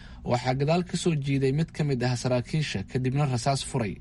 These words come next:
Muuqaalka la duubay ayaa waxaa laga maqlay dhawaaqa rasaas dhacday toddoba jeer. Ma cadda in saddexda askari ay rasaasta wada fureen iyo in kale.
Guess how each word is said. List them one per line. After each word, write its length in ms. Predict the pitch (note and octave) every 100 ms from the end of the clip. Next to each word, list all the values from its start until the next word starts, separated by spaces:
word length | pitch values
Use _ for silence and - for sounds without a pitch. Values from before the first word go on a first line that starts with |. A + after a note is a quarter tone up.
| - - - - - - - C#3
Muuqaalka 480 | D3+ G3 G3 -
la 100 | E3+
duubay 380 | D#3 D3+ C#3+ C#3+
ayaa 300 | B2+ E3 D#3
waxaa 360 | D#3 D#3+ D3+ C3+
laga 220 | C3+ D3+
maqlay 380 | C#3 A2 G#2 G2+
dhawaaqa 460 | F2 B2+ D3 B2+ A#2+
rasaas 480 | A#2+ A#2 C#3+ D#3 C3
dhacday 280 | A#2 B2
toddoba 300 | A#2 C3 C3+
jeer. 240 | C3+ F#2+ C2 - - - - -
Ma 140 | C#3+ B2+
cadda 240 | B2+ A#2+ B2
in 140 | B2
saddexda 440 | A#2+ E3 D3 C3 A#2+
askari 320 | B2 - D3
ay 180 | C3 B2+
rasaasta 540 | A#2+ - D#3 D#3+ -
wada 200 | B2 B2+
fureen 340 | B2 C#3+ D#3+ C3+
iyo 240 | A#2+ A2
in 80 | B2+
kale. 260 | A#2+ A2+